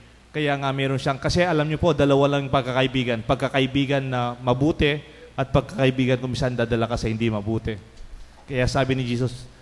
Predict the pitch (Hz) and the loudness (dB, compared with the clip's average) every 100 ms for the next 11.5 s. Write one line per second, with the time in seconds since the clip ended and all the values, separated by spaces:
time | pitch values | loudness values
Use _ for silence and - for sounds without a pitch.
0 | - 143 131 156 165 185 156 139 160 131 | -2 2 4 4 4 2 4 2 2 2
1 | 131 - 135 123 123 - - - - - | 0 0 -2 -2 -6 -14 -20 -20 -20 -6
2 | 135 143 131 - 135 131 127 123 123 123 | -2 2 2 2 4 6 6 4 2 -4
3 | - - - 127 120 123 113 113 113 110 | -14 -20 -4 -2 -2 0 -2 -2 -4 -2
4 | 98 98 95 95 90 - - - - - | -2 -2 -6 -8 -12 -20 -20 -20 -20 -20
5 | - 127 117 107 107 104 131 131 131 151 | -12 -6 -2 0 0 0 0 -2 -2 -2
6 | 156 131 117 104 107 104 127 123 113 117 | 0 0 0 -2 -4 -4 -4 -2 -2 -2
7 | 117 - 120 117 110 95 - - - - | -4 -2 0 2 0 -4 -10 -18 -20 -20
8 | - - 117 98 104 - 113 101 - 120 | -20 -6 -4 -2 -4 -4 -2 -2 -4 -12
9 | 104 92 95 - 107 92 - - - - | -8 -6 -8 -8 -6 -8 -10 -20 -20 -20
10 | - - 151 196 160 180 170 151 - 147 | -20 -4 0 0 0 2 2 2 0 0
11 | 156 147 - - - | 2 2 0 -8 -12